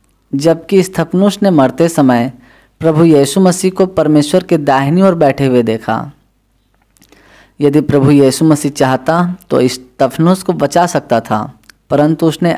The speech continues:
ऐसा नहीं किया, जैसा कि हम प्रेरितों सात अध्याय और उसका पचपन से अंठावन आयत में पढ़ते हैं।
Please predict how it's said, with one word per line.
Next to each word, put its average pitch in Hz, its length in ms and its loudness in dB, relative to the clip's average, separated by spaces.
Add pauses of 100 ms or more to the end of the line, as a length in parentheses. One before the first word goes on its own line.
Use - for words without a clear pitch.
ऐसा 127 300 -2
नहीं 143 200 0
किया, 113 320 -6 (1040)
जैसा 139 280 0
कि 135 140 -2
हम 143 160 4
प्रेरितों 143 600 0 (360)
सात 143 380 -2
अध्याय 143 440 0
और - 220 -4
उसका 147 260 -4 (160)
पचपन 156 500 -2
से 135 220 -2 (640)
अंठावन 139 600 0 (180)
आयत 165 360 0
में 160 100 0
पढ़ते 120 320 -2
हैं। 113 320 -6